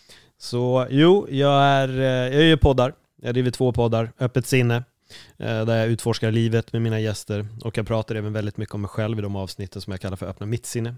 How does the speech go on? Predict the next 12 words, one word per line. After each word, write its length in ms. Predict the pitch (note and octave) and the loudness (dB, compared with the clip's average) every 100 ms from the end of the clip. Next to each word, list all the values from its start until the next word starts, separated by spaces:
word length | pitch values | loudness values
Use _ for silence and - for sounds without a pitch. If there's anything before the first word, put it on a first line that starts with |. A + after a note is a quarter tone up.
| - | -14
Jag 160 | G#2 G2+ | -12 -8
delar 200 | G#2 G2+ | -8 -6
med 180 | G2+ | -6
mig 120 | F#2+ F#2 | -8 -8
om 200 | G#2 A2 | -4 0
min 260 | B2 A#2+ | 2 2
resa, 500 | B2 A#2 - A#2+ A2+ G#2 | 0 0 -2 -4 -4 -2
mitt 300 | B2 - A#2 | -4 -2 -2
liv, 280 | A#2+ A#2 | -2 -2
allt 300 | G2+ A2+ - | -2 -2 -2
ifrån 300 | G#2+ A2 G#2+ | -8 -8 -8
när 260 | G#2 G2+ | -4 -4